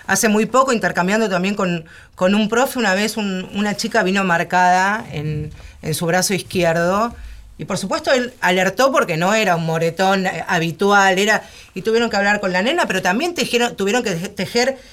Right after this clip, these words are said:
estrategias para abordarla. Tuvieron que hablar con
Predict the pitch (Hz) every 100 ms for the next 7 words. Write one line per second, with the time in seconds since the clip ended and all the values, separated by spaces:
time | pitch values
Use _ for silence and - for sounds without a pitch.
0 | - - - 190 - 202 202 320 262 185
1 | - 147 147 147 147 147 143 143 196 214
2 | 185 185 196 196 214